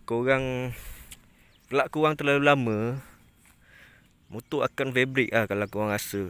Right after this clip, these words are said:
Sebab api dia tak cantik kan, motor korang akan vibrate. If korang tukar plug baru, motor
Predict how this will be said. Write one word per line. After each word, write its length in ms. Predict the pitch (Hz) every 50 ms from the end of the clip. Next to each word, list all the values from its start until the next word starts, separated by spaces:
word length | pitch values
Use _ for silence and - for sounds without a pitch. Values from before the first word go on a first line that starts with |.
| 101
Sebab 240 | - - 101 - -
api 320 | 98 - _ 110 110 110
dia 80 | 110 110
tak 320 | - - 107 101 87 - - - _ _ _
cantik 480 | _ 120 113 123 - _ 117 101 76 80
kan, 160 | 107 113 120
motor 480 | 117 113 117 113 - _ - 123 113 120
korang 160 | 120 117 -
akan 120 | - 113 110
vibrate. 400 | 107 110 104 110 113 98 - - - - - _ _ _ - - - - _ _ _
If 160 | - - -
korang 240 | - 107 110 107 -
tukar 240 | 110 - - 110 104
plug 240 | - - 117 -
baru, 480 | 107 107 110 113 117 135 151 160 160 151 - _ -
motor 260 | 82 90 - _ 107